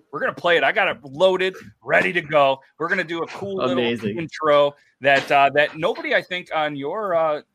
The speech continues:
Speaker 1: on your channel has seen yet, have they?
Speaker 2: I've put it up. We've been
Speaker 1: Oh.
Speaker 2: using it for the last couple weeks.
Speaker 1: Nice. Well, we're gonna do it anyways.
Speaker 2: I finally,
Speaker 1: Well, I
Speaker 2: yeah,
Speaker 1: thought
Speaker 2: I
Speaker 1: we had some breaking news or something cool, but no, no, we don't.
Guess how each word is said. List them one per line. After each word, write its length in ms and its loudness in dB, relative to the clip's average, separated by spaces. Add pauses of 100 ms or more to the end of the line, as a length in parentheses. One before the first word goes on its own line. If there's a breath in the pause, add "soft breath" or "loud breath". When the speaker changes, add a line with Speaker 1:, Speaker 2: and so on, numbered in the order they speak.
(120)
Speaker 1:
on 160 -8
your 120 -14
channel 320 -12
has 100 -18
seen 180 -20
yet, 160 -14
have 140 -10
they? 80 -18 (1120)
Speaker 2:
I've 220 2
put 180 4
it 60 8
up. 260 4 (460)
We've 180 8
been 140 6
Speaker 1:
Oh. 20 10
Speaker 2:
using 220 6
it 80 -4
for 80 -2
the 60 2
last 200 2
couple 220 2
weeks. 400 -2 (400)
Speaker 1:
Nice. 500 -4 (300)
Well, 100 -6
we're 160 -8
gonna 140 -12
do 220 -8
it 60 -10
anyways. 640 -16 (460)
Speaker 2:
I 80 -4
finally, 460 4
Speaker 1:
Well, 100 2
I 80 4
Speaker 2:
yeah, 60 4
Speaker 1:
thought 100 -8
Speaker 2:
I 80 -4
Speaker 1:
we 60 -6
had 120 -6
some 120 -16
breaking 420 -6
news 240 -16
or 80 -20
something 340 -20
cool, 340 -20
but 200 -20 (720)
no, 340 -18 (120)
no, 120 -12
we 120 -12
don't. 300 -16